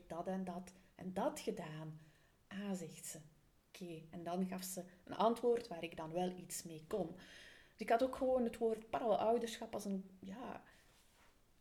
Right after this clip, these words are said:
overkoepelend woord gebruikt, zonder echt precies te vatten wat ik precies met deze ouder nu had gedaan, waarover ik mijn vraag wou stellen.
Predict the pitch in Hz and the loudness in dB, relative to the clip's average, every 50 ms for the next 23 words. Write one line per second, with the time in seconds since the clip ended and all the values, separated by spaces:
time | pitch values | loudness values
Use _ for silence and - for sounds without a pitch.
0 | _ _ _ - 196 190 190 - - - 277 277 - 214 202 196 190 185 185 175 | _ _ _ -4 -4 -4 -6 -8 -8 -8 -6 -6 -4 -4 -4 -4 -4 -4 -4 -4
1 | 196 233 247 - - - - - - - 156 151 139 156 160 160 160 - - - | -4 -4 -4 -4 -8 -14 -16 -12 -10 -10 -10 -10 -10 -12 -14 -14 -14 -14 -12 -10
2 | - 196 190 190 190 190 190 190 185 - - - - - - 175 170 - - - | -6 -2 0 0 0 0 -2 -6 -10 -12 -8 -6 -6 -6 -4 -6 -8 -6 -6 -6
3 | - 277 302 320 - - - 240 196 - 170 175 180 202 185 170 170 180 - - | -4 -4 -6 -6 -6 -8 -6 -6 -6 -6 -6 -6 -6 -6 -4 -4 -4 -4 -6 -6
4 | - - - - - 190 - - - 170 175 - - 165 160 - - 165 170 175 | -8 -12 -12 -10 -8 -8 -6 -8 -8 -8 -10 -10 -10 -12 -12 -14 -12 -12 -10 -8
5 | - - - - 160 165 180 196 202 196 196 185 185 180 175 170 165 160 - - | -8 -10 -10 -10 -6 -4 -2 -2 -2 -2 -2 -2 -2 -2 -4 -6 -8 -12 -14 -14
6 | - - - - 156 160 175 185 214 247 - - - - - - - _ _ _ | -16 -16 -14 -14 -14 -10 -8 -6 -6 -6 -6 -8 -10 -16 -20 -20 -20 _ _ _
7 | _ _ _ _ - 170 170 160 156 156 156 - - - - 165 156 156 151 151 | _ _ _ _ -8 -6 -6 -4 -6 -6 -6 -8 -10 -10 -10 -10 -8 -8 -8 -10
8 | 143 147 156 156 - - - - - - 180 180 - - - - 190 - - 185 | -10 -12 -12 -14 -16 -14 -12 -10 -8 -8 -8 -8 -8 -10 -10 -10 -12 -14 -14 -16